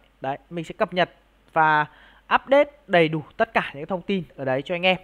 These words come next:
để anh em có thể là nắm bắt thông tin. Đấy, cảm ơn các bạn đã luôn theo dõi và đồng hành cùng với channel của Tiến Sư Phụ nhá. Những cái gì thắc mắc không hiểu thì các bạn có thể comment ở phía dưới của video,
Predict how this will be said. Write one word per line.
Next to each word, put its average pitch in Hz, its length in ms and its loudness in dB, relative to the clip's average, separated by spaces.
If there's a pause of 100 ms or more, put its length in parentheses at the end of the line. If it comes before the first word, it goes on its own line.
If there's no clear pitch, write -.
(120)
để 135 100 -8
anh 151 80 -8
em 156 200 -4
có 151 80 -8
thể 156 220 -6 (400)
là 139 240 2
nắm 143 200 -6
bắt 220 120 2 (100)
thông 180 140 -4
tin. 196 180 2 (580)
Đấy, 165 220 4
cảm 220 220 4
ơn - 60 2
các 294 60 2
bạn 254 240 6
đã 196 100 6
luôn 254 200 4
theo 247 160 4
dõi 220 280 2
và 196 240 6
đồng 190 160 2
hành 190 180 -2
cùng 175 240 -4
với 170 320 6
channel 214 320 0
của 165 100 -6
Tiến 156 180 -6
Sư 208 80 -6
Phụ 226 200 -6
nhá. 254 180 4 (200)
Những 165 160 -6
cái 220 60 -4
gì 208 120 -6
thắc 214 140 2
mắc 233 120 -2
không 226 160 -2
hiểu 180 220 0
thì - 40 -8
các 160 100 -6
bạn 175 120 0
có 165 40 -4
thể 175 120 -8
comment 160 320 -4
ở 143 40 -6
phía 139 160 -10
dưới 147 240 -4
của 143 240 -4
video, 240 560 4